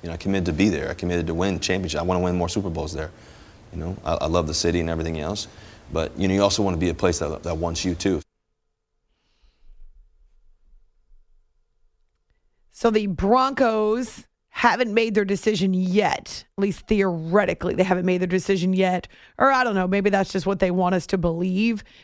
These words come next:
Speaker 2: No doubt if they could find a trade partner, they would. But I asked former N F L G M and front office exec Randy Mueller about Russell Wilson,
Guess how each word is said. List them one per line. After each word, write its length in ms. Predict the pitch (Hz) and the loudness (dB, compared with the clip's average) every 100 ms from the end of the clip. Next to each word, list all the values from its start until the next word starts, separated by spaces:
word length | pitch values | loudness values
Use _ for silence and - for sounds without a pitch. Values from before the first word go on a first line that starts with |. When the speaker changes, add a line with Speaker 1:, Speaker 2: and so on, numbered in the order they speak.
| _ | _
Speaker 2:
No 220 | 220 247 | 2 2
doubt 300 | 240 226 190 | 4 4 4
if 80 | 185 | 2
they 100 | 214 | 2
could 180 | 190 170 | 0 0
find 200 | 185 185 | 0 0
a 60 | 180 | 0
trade 280 | 208 185 | 0 0
partner, 540 | 180 196 - 196 190 - | 0 -2 0 0 0 -2
they 260 | 170 190 | 0 0
would. 460 | 170 226 208 175 156 | 2 0 0 -2 2
But 320 | 262 220 - | 4 4 0
I 100 | 185 | 0
asked 340 | 185 208 214 - | 2 0 -2 -8
former 580 | - 220 214 202 196 175 - _ - | -2 0 2 2 0 -2 -12 _ 0
N 140 | 208 | 2
F 120 | 214 | 4
L 140 | 220 208 | 4 2
G 260 | 160 202 | 0 0
M 140 | 202 202 | 0 0
and 120 | 190 | 0
front 220 | 185 196 | 0 2
office 340 | 190 180 190 196 | 2 0 0 0
exec 400 | 185 190 190 - | 0 0 0 0
Randy 360 | 190 185 180 | 0 2 2
Mueller 640 | 185 233 285 220 180 185 - - - | 2 2 2 0 2 0 -2 -14 -2
about 480 | 202 190 196 233 254 | 0 4 2 2 0
Russell 380 | 202 196 190 170 | 0 0 0 0
Wilson, 600 | 170 165 - 165 165 | 0 -2 -2 0 0